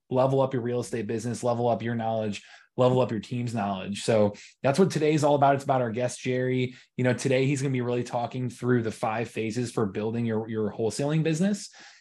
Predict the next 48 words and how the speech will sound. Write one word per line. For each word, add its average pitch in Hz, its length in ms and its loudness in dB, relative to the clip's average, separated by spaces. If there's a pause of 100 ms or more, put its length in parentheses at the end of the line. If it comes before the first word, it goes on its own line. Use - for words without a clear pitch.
and 127 140 2
really 139 240 6 (100)
how 151 140 2
to 143 80 4
identify 127 580 0
which 117 260 -4
one 117 200 -6
you're 127 220 -2
in, 127 180 -2
how 120 160 -2
to 110 80 2
level 113 320 0
up 120 140 -2
to 117 80 -6
that 110 180 -4
next 120 260 -4
one, 117 320 0 (300)
and 117 120 0
what 120 140 2
that 120 180 4
roadmap 117 500 0
to 117 80 -4
long-term 107 380 -4
success 104 480 -4
looks 101 220 -6
like. 151 300 2
So 107 360 4 (360)
really, 156 260 6
really 151 160 8
excited 131 300 2
about 120 180 -2
that 117 160 -2
today. 117 560 -4 (420)
Uh, 117 500 4 (100)
before 156 500 4
that, 123 300 4
we've 123 100 -2
got 123 120 4
a 107 40 -2
couple 160 240 0
of 135 100 -2
things 139 240 -4
here. 139 280 0
One, 139 260 -2
I 160 40 0
wanted 151 200 0
to 127 60 -4
mention, 123 640 -4